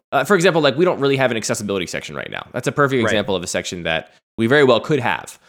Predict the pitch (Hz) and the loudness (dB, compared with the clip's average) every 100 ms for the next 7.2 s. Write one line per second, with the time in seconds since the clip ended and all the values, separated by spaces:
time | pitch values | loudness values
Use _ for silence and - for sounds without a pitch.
0 | _ - 92 85 82 90 101 113 117 - | _ -8 -4 -2 -2 -4 -2 0 0 -4
1 | 107 104 110 101 - 107 - 104 87 101 | -4 -2 -2 -2 -2 -2 -2 -6 -4 -4
2 | 92 95 92 95 95 92 92 90 - 90 | -2 -2 -2 -2 -4 -4 -4 -4 -6 -8
3 | - 90 87 92 _ _ - 95 87 85 | -4 -4 -4 -6 _ _ -8 -2 -2 -2
4 | 90 92 92 92 - 92 - 87 - 87 | -4 -4 -4 -4 -6 -8 -6 -6 -6 -6
5 | 95 87 87 87 - 87 82 78 82 - | -4 -4 -4 -8 -10 -6 -6 -6 -10 -18
6 | _ - 101 98 139 123 95 92 82 76 | _ -6 -4 0 2 2 2 0 -2 -4
7 | 71 85 | -4 -8